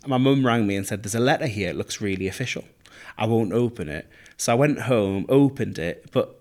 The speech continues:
honestly, the letter is like, "This is top secret. We ask that you don't tell anyone." Um, you find out in advance of the kind of the honours day itself. So mine was for Her Majesty's Platinum Jubilee. It was awarded by our Lord Lieutenant,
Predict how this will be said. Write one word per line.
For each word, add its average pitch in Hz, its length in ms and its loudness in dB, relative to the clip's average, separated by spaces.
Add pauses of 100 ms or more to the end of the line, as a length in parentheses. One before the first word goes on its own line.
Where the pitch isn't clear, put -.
honestly, 135 340 -2
the 101 100 -4
letter 104 360 -4
is 95 240 -8
like, 87 180 -8 (220)
"This - 180 -4
is 92 100 -8
top - 260 -10
secret. 127 560 -4
We 104 80 0
ask - 240 -2
that - 140 -10
you 87 60 -10
don't 78 220 -8
tell 143 280 0
anyone." 131 680 0 (360)
Um, 107 360 2
you 120 120 -4
find 131 280 4
out 123 140 2
in 117 80 0
advance 104 560 -4
of 104 300 -6
the 101 320 -2 (260)
kind 107 240 -2
of 98 100 -4
the 107 120 0
honours 98 340 -2
day 104 220 -2
itself. 101 420 -4
So 104 280 -2 (320)
mine 123 240 4
was 117 200 0
for 104 300 -2
Her 101 120 -8
Majesty's 104 520 -6
Platinum 95 340 -6
Jubilee. 107 520 -4 (440)
It 123 80 -4
was 107 160 -4
awarded 110 560 2
by 104 160 2
our 104 140 2
Lord 104 260 0
Lieutenant, 101 680 -4